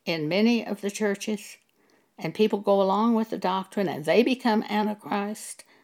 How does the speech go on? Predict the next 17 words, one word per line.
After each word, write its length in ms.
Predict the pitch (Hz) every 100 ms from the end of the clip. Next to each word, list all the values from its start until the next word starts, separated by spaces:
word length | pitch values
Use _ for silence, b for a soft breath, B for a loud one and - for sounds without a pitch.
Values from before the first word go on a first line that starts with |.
| b
by 120 | 165
going 400 | 151 165 220 254
along 420 | 233 220 214 214
with 180 | 185 175
a 80 | -
perverse 580 | - 165 165 175 190 -
doctrine 540 | 170 175 - 202 196 B B B
taught 380 | - 165 180 -
in 240 | 214 214 208
their 200 | 202 196
churches. 680 | - 202 202 208 208 - _ _ _ _ _ _ _ _ _ _ _ -
They 140 | 156
do 240 | 143 196
not 240 | 240 226 -
love 360 | 202 214 208
the 60 | -
truth. 580 | - - 208 214 -